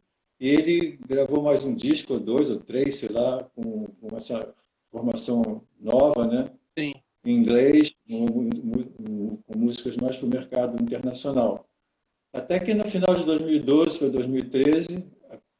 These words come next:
Speaker 1: pintou esse convite do, desse Festival Tropicália. Tro-, Tropicália não, é Psicodália, né?
Speaker 2: Psico-
Speaker 1: Lá, lá de Santa Catarina. E a gente se reuniu aqui, na minha casa, em Taquatiara.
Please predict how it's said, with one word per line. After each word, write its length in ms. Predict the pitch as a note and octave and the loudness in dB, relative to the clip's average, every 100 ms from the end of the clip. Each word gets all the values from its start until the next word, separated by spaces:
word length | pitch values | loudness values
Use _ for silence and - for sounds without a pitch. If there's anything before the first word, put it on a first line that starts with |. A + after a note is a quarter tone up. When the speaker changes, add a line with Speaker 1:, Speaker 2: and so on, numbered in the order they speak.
| - _ _ | -20 _ _
Speaker 1:
pintou 260 | B2+ A#2+ D3 | -10 0 2
esse 160 | C#3+ | 0
convite 420 | - D3 B2+ C#3 D3 | -4 -4 -4 -4 -4
do, 160 | C#3 | -6
desse 400 | A#2 A#2 A2 A2 | -6 -10 -8 -8
Festival 400 | B2 A#2+ A2+ A#2+ | -8 -8 -2 -2
Tropicália. 800 | A#2+ A#2+ - - C3 C3 C3 C3 _ _ _ _ _ _ _ _ _ _ _ _ _ | -2 -10 -10 -4 -2 0 -2 -6 _ _ _ _ _ _ _ _ _ _ _ _ _
Tro-, 280 | C#3 - | -16 -16
Tropicália 500 | - A#2 A2+ - C3+ | -14 -12 -10 -2 0
não, 200 | A2 G#2+ | 2 0
é 260 | G2+ G2 F#2+ _ _ | 0 0 -4 _ _
Psicodália, 760 | - D3+ - A#2 B2 C3+ G#2+ G2 | -6 -2 0 2 4 2 2 -2
né? 220 | G#2+ A2+ | -6 -8
Speaker 2:
Psico- 200 | - - | -10 0
Speaker 1:
Lá, 120 | A#2 G#2 | 0 0
lá 200 | G#2 G2 | -4 -6
de 140 | F#2+ | -8
Santa 200 | - G#2+ | -12 -12
Catarina. 720 | - A#2 - A2 B2+ D3+ D#3+ - _ _ _ _ _ _ | -12 -8 -6 -4 -4 -2 -6 -10 _ _ _ _ _ _
E 60 | A#2+ | -2
a 40 | |
gente 160 | C3+ D3 | -2 -2
se 140 | - | -2
reuniu 380 | E3+ D#3+ D#3+ F3+ | 0 2 4 4
aqui, 600 | F#3 G#3+ G#3+ - - - _ _ | 4 4 4 4 -4 -18 _ _
na 140 | C#3 | -6
minha 180 | D3 D#3 | -2 -2
casa, 340 | - D3+ C#3+ | 4 6 6
em 40 | C3+ | 2
Taquatiara. 880 | C3+ - C3 - C3 C#3+ D3 D3+ | -4 -4 -4 0 4 6 4 0